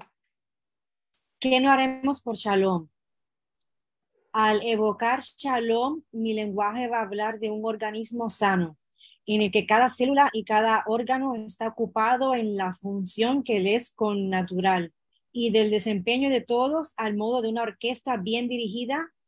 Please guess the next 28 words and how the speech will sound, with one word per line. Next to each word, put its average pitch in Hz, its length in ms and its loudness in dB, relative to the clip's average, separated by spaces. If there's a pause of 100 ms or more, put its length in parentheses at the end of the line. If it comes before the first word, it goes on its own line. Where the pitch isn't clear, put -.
(240)
resulta 226 480 -2
un 247 100 0
estado 240 380 0
de 226 120 2
salud 220 360 -2
general, 196 600 -2 (200)
de 196 220 -2
plenitud 214 580 -4
en 240 140 -2
movimiento. 180 720 -6 (480)
Y 214 100 -2
así, 277 480 -2 (300)
para 233 180 2
todo 233 240 0
organismo, 269 720 -2
el 226 320 -4
cuerpo 233 340 0
de 247 60 0
una 226 320 0
hormiga, 262 680 -2
yo, 233 480 0 (240)
cualquier 220 400 -2
or-, 226 240 0 (100)
o, 208 160 -6 (200)
cualquier 220 520 -4
grupo 233 260 -2
humano, 233 420 -2
etcétera. 185 600 -4